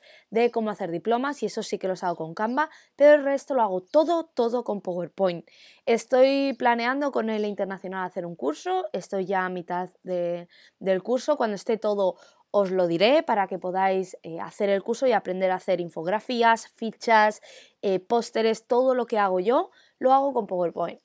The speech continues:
así que espero poder enseñaros en algún momento cómo lo hago para que aprendáis paso a paso, pero vuelvo a repetir, todo, <laughs> todo con PowerPoint. No utilizo ningún, eh, programa especial de diseño, no utilizo Photoshop,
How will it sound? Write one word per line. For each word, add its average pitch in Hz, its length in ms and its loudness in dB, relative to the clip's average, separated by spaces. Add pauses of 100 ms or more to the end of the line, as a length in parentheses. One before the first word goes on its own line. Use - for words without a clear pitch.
así 190 220 -10
que - 80 -8
espero 220 300 -4
poder 208 260 0
enseñaros 190 560 -6
en 185 80 -8
algún 175 200 -4
momento 175 560 -4
cómo 185 220 -4
lo 170 100 -2
hago 262 420 0
para 190 180 -2
que 170 80 -6
aprendáis 170 460 -4
paso - 220 -8
a 156 60 -8
paso, 269 340 -4 (440)
pero 202 220 2
vuelvo 254 180 10
a 269 60 8
repetir, 196 500 2
todo, 320 540 2
<laughs> - 220 -4
todo 311 300 6
con 214 220 4
PowerPoint. 175 640 4 (280)
No 262 260 4
utilizo 247 420 2
ningún, 202 720 0
eh, 185 240 2
programa 196 560 0
especial 180 480 -2
de 170 60 -2
diseño, 262 460 -4
no 247 120 -4
utilizo 170 480 -6
Photoshop, 262 680 -2